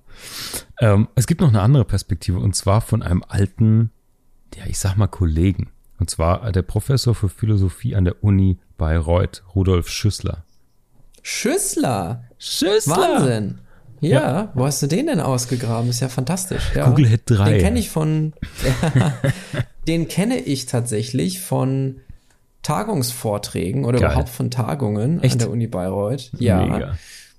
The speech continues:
Speaker 1: Und ich meine, der hat recht viel zur Spieltheorie gemacht und der hat auf unserer Gott- und Tod-Tagung war das, glaub ich,
Speaker 2: Mhm.
Speaker 1: war die erste Tagung, die wir in so einem großen Rahmen ausgetragen haben.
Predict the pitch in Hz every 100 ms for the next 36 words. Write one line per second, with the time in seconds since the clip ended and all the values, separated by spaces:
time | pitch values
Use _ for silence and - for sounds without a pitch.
0 | _ _ _ 139 139 120 127 113 139 175
1 | 156 139 135 135 - 156 165 - 139 123
2 | 165 196 - 165 170 165 160 - 147 120
3 | 131 180 185 - _ _ 110 143 - -
4 | 151 156 139 139 127 127 123 - - -
5 | 147 151 - - 143 127 123 - - -
6 | - 170 214 - - 131 113 110 120 120
7 | 104 123 - 131 117 90 120 131 - 92
8 | 139 - - - 156 156 165 170 160 147
9 | 147 143 143 143 - _ - _ _ -
10 | _ - 131 131 127 120 127 156 156 139
11 | 135 139 127 - 147 151 143 147 143